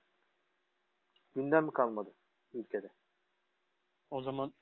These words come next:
Speaker 2: bu lafla bitirelim mi?
Speaker 1: Bitirelim de abi ya. Biraz şey oldum, biraz sert konuştum ama buradan dinleyicilerim umarım yani bizi anlamıştır demek istediğimizi.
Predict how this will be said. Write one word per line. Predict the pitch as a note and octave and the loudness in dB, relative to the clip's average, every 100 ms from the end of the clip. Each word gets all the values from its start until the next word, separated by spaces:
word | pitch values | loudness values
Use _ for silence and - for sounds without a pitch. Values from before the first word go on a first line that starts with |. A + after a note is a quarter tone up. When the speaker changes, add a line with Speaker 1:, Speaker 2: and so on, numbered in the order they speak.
| C#3+ | -8
Speaker 2:
bu | C#3 | -2
lafla | C3+ - C#3 B2+ | -2 -4 -10 -10
bitirelim | - C3+ D#3+ | -8 -4 -4
mi? | D3 B2+ - | -4 -8 -12
Speaker 1:
Bitirelim | B2 B2 - C#3 C#3+ A#2+ | -10 -6 2 4 4 0
de | |
abi | G#2+ F#2+ - | -2 -4 -8
ya. | G2+ F#2+ _ _ _ _ _ | -10 -10 _ _ _ _ _
Biraz | B2+ C3 - - _ _ _ _ _ _ _ _ C3 - _ _ _ | 6 6 4 -10 _ _ _ _ _ _ _ _ -20 -20 _ _ _
şey | - B2+ | -4 2
oldum, | A#2+ A2 G#2 | 2 2 -2
biraz | G#2+ G#2 - | -4 -6 -2
sert | A#2+ A#2 | -2 -2
konuştum | - A2 - - B2+ | -6 -8 -10 -14 -12
ama | D#3+ - - - - - - - _ | -12 -16 -20 -20 -20 -20 -20 -20 _
buradan | A#2+ A#2+ B2 B2 | -4 0 -2 0
dinleyicilerim | B2 B2 A#2 A#2 A#2+ C3 - - - | 2 2 2 2 0 -2 -8 -20 -6
umarım | C3 B2 B2 B2+ _ _ _ _ - _ - - - _ - - _ _ _ _ | 0 2 0 -2 _ _ _ _ -20 _ -20 -20 -20 _ -20 -20 _ _ _ _
yani | A#2 A2+ | -2 -2
bizi | A#2 A#2 | -2 2
anlamıştır | B2 A#2+ B2 B2+ - A2 | 4 4 -4 -6 -8 -4
demek | A2+ A2 - | -2 -4 -8
istediğimizi. | - A2 A2 G#2+ G2+ | -8 -6 -6 -8 -10